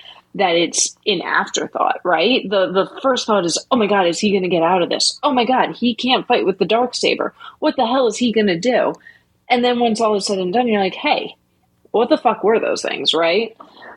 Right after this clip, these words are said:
That to me was so gratifying as a fan of just T V,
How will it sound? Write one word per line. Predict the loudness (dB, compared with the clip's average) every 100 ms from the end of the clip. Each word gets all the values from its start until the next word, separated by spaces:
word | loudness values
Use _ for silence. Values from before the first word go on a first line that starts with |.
| _ -2
That | 0 2 2 0 -2 0
to | 0
me | 2 2 2 0 -2 -10 -8
was | -2 2 2 2 0 -2
so | 0 2 2 2 2 2 0 -4 _ -20 -10
gratifying | -4 -2 0 0 2 2 0 0 2 2 0 -2
as | 0 2 0 0 -2 -4 -8 _ _ _ -20 _ _ _ _ _ -4
a | -2
fan | -2 -2 0 2
of | 2
just | 2 -2 -2 -8
T | -4 0 0
V, | 2 2 2 2 0